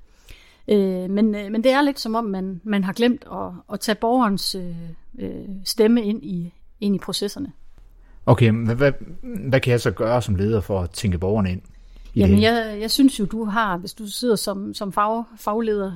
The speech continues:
Speaker 1: øh, så, så kan du virkelig gøre noget her som leder, fordi,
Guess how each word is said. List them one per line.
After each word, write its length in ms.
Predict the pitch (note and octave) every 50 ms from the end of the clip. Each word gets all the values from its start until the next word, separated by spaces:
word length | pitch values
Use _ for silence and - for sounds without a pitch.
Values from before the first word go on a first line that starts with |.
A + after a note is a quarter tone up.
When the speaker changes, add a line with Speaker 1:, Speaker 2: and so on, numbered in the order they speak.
| F#3+ -
Speaker 1:
øh, 200 | G3+ G3 F#3+ F#3+
så, 320 | - - A#3+ A3+ A3 A3 G#3
så 220 | - - - A#3 - - A#3 _ - -
kan 220 | - B3 D4 E4
du 80 | D4 G#3+
virkelig 300 | F3+ G3+ G3+ - F#3+ -
gøre 240 | G3+ F#3+ F#3+ G#3+
noget 240 | G#3+ G3+ F#3+ G3 G#3
her 180 | F#3 G#3 F#3+ F3
som 220 | D#3+ - - F3
leder, 240 | F3 F3+ G3+ A3 G#3+
fordi, 340 | G#3 - G3 F#3+ G#3 G#3